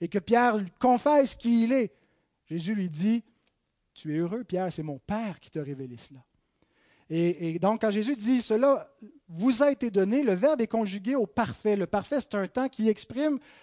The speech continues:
une action qui peut être traduite au présent, mais aussi au passé. Ici, c'est de, c'est traduit au passé, mais Darby le traduit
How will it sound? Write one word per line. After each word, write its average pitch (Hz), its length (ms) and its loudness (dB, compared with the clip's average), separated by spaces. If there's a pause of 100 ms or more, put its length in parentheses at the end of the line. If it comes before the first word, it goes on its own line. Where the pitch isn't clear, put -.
(260)
une 202 140 0
action 294 280 0
qui - 120 -10
peut 226 100 0
être 220 80 -2
traduite 214 320 0
au 240 80 -2
présent, 214 420 0
mais 254 100 0
aussi 247 200 -4
au 262 80 -4
passé. 190 420 -2
Ici, 180 220 -8
c'est 208 160 -4
de, 185 220 0
c'est 175 140 -10
traduit 185 280 -4
au 233 80 -2
passé, 196 380 0
mais 214 120 2
Darby 196 360 2
le 269 80 -8
traduit 190 400 0